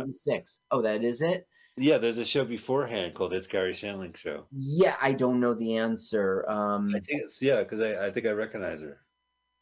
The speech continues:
Speaker 1: So there's this character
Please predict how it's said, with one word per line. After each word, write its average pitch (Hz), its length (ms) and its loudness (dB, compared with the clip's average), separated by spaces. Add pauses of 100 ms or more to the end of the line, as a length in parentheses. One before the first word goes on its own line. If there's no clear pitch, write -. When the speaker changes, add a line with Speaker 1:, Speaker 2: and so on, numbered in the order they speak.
(800)
Speaker 1:
So 190 340 4
there's 262 320 4
this - 240 -2
character 123 880 2